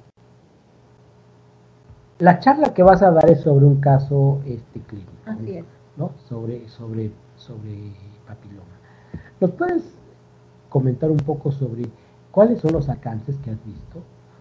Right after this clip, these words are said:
Speaker 1: ¿Qué, qué, qué logros, este, tiene? ¿Qué, qué cosas has visto que,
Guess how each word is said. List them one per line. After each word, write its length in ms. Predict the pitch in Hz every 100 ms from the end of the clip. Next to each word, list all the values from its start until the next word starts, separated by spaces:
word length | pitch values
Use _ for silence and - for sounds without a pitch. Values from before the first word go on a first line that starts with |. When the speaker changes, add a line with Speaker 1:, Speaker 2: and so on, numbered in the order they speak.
| _
Speaker 1:
¿Qué, 420 | - 165 170 165 -
qué, 480 | 165 170 170 160 147 -
qué 100 | 170
logros, 360 | 147 143 139
este, 560 | - - - _ 113 107 - - _ _ _
tiene? 440 | 127 120 120 175 - -
¿Qué, 100 | - 139
qué 20 |
cosas 400 | - 170 160 139
has 180 | 123 107
visto 280 | 117 - 135
que, 240 | 110 110